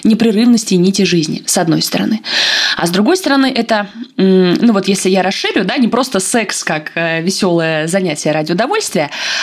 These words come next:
а секс, э, до изобретения контрацепции, а, и вообще до появления человечества. А, это, во-первых, э, инструмент непрерывности нашей жизни,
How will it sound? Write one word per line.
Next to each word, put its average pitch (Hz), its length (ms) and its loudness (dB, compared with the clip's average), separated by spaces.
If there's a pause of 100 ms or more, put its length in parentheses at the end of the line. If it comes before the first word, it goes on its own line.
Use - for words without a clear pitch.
а 180 100 -2
секс, - 440 -2
э, 185 200 2
до 196 180 2
изобретения 175 560 0
контрацепции, 202 800 -2 (400)
а, 160 500 -2 (300)
и - 80 0
вообще 196 280 0
до 196 140 2
появления 185 400 0
человечества. 156 680 -4 (600)
А, 156 380 -2
это, 247 400 0
во-первых, 220 680 -2
э, 175 360 0 (280)
инструмент 214 640 2 (140)
непрерывности 233 720 4
нашей 165 280 2
жизни, 151 400 0